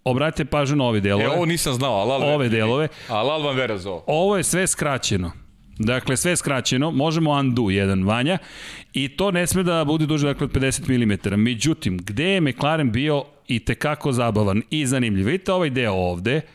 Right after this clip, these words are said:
Speaker 1: i sada ova ovde linija. Kada govorimo o ovim linijama, šta su uradili? Zapravo su produžili zadnji kraj difuzora, <laughs> ti-, produžili pod praktično g-, u gornji kraj. Šta su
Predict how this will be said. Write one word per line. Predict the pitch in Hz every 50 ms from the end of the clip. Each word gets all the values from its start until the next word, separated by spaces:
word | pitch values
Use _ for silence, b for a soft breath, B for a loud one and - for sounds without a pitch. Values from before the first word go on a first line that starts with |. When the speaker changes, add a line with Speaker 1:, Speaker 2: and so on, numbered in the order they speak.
| B B B B B B _
Speaker 1:
i | 170 151 143
sada | - - 160 151 151 143
ova | 135 135 135 131 127
ovde | 127 127 117 117 110
linija. | 110 104 101 101 95 87 - - b b b b b b b b b b b b b b b b b b
Kada | - 139 139 147 156
govorimo | 135 135 147 156 175 190 185 175 160 151 139
o | - - 139 139 151
ovim | 170 180 156
linijama, | 135 127 123 117 117 113 104 104 113 127 143 143 - -
šta | - - 165 180 185
su | - - 165
uradili? | 156 143 127 120 113 110 98 95
Zapravo | 95 101 131 165 165 - 190 175
su | 147 - 139
produžili | 117 - 120 113 107 131 151 147 175 185 165 135
zadnji | 113 147 151 165 160 151 127
kraj | - - 147 143 135 113
difuzora, | 98 127 123 - - 139 127 101 113 113 110 113 135 - -
<laughs> | - -
ti-, | - 135 139
produžili | 131 - 143 131 120 139 160 156 202 185 170
pod | - - - 208 202 160 123 - B B B B B
praktično | - 135 143 139 - 180 139 - 151 151 139
g-, | - - - - 127 110 139 139 -
u | 165 151 165 170 -
gornji | 131 113 127 143 139 139 127 120
kraj. | - - 123 90 80 - B B B B B B B B B B B B
Šta | B - - - 165 180 185
su | - - 190 180 170 -